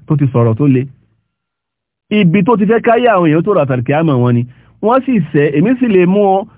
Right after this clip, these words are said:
mo lè mú up to ọgọ́rùn-ún wá ibi tí wọ́n ti sẹ́, tó yẹ ò sì pọ́n,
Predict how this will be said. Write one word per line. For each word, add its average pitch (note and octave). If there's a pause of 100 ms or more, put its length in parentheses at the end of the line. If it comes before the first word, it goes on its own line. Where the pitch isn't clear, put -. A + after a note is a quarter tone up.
(160)
mo F#3+
lè F3+
mú F3 (180)
up A3
to A3+
ọgọ́rùn-ún E3+
wá F3+
ibi E3
tí D#3
wọ́n F3+
ti D#3 (100)
sẹ́, C#3 (1200)
tó A3
yẹ A#3
ò A3
sì D3+
pọ́n, D3+